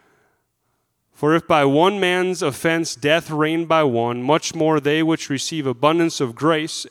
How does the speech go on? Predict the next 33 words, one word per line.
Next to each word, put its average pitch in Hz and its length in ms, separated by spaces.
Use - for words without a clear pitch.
and 131 160
of 127 120
the 123 80
gift 151 340
of 123 160
righteousness 147 560
shall 135 180
reign 143 320
in 131 220
life 147 340
by 131 160
one, 143 600
Jesus 131 460
Christ. - 680
Therefore, 165 400
as 160 160
by 160 160
the 156 140
offense 175 400
of 147 120
one 160 320
judgment 147 640
came 147 260
upon 143 340
all 165 240
men 170 360
to 131 100
condemnation, 156 880
even 151 320
so 147 240
by 147 260
the 139 120
righteousness 147 720